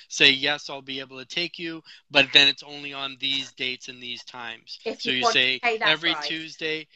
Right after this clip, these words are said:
Speaker 1: Exactly. So every Tuesday from two till four, if that's your slow time, once that booking's gone, it's gone.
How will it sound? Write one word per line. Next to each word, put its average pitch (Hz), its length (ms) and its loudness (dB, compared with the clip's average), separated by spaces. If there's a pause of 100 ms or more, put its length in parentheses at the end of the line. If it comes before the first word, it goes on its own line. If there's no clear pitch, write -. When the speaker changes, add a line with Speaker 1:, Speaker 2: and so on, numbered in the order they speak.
(200)
Speaker 1:
Exactly. 143 560 0
So 151 200 -8
every 147 200 -4
Tuesday 156 480 -6
from 135 220 -14
two 156 240 -10
till 127 260 -8
four, 175 540 -10 (320)
if 131 140 -2
that's 143 280 6
your 139 140 -10
slow 156 360 -12
time, 170 500 -10
once 147 240 -8
that 139 160 -4
booking's 139 420 -12
gone, 139 320 -6
it's - 160 -8
gone. 139 420 -10